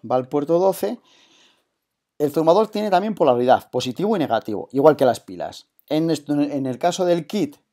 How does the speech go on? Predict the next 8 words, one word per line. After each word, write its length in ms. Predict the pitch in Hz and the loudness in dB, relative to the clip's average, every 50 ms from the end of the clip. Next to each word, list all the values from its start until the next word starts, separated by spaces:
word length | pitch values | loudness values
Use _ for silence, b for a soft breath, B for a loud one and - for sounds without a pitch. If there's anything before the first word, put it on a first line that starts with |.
| _ _ _ _ _ _ _ _ _ _ - | _ _ _ _ _ _ _ _ _ _ -4
hay 200 | - 123 135 160 | -2 0 0 0
uno 200 | 180 156 123 - | 0 -2 -2 -4
que 80 | - | -6
está, 360 | 117 - - 147 135 120 - - | -8 -4 0 2 2 2 0 -4
el 220 | - 107 107 117 131 | -10 -8 -4 -2 0
negro 460 | 160 175 165 165 165 107 92 - - _ _ _ _ _ | 0 0 0 0 -2 -4 -4 -8 -14 _ _ _ _ _
es 180 | - 127 123 - | -6 -6 -6 -2
masa 500 | 127 143 180 185 - 208 220 262 - - | 0 0 0 0 0 -2 -2 -2 -4 -8